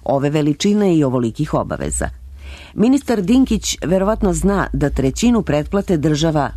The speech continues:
porezima i danas odmah uzima za sebe.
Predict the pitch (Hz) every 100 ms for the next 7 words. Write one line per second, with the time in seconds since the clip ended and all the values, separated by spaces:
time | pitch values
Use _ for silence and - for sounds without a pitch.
0 | - 131 123 135 156 170 175 135 131 131
1 | 151 - 135 127 131 127 120 131 131 143
2 | 151 156 110